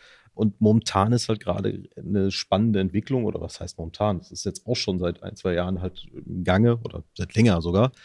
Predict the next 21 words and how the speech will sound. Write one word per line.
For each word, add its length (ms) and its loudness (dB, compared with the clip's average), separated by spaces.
dass 220 4
man 160 4
halt 180 4
ja 80 2
gar 220 -4
nicht 140 -4
mehr 120 2
nur 140 0
dieses 260 -8
Callcenter, 640 -2
sondern 160 -2
es 100 -14
ist 100 -12
halt 140 -6
ja 80 -2
das 240 -6
Contact 480 -6
Center. 240 -4
Also 140 -2
im 80 -4
Endeffekt, 400 -2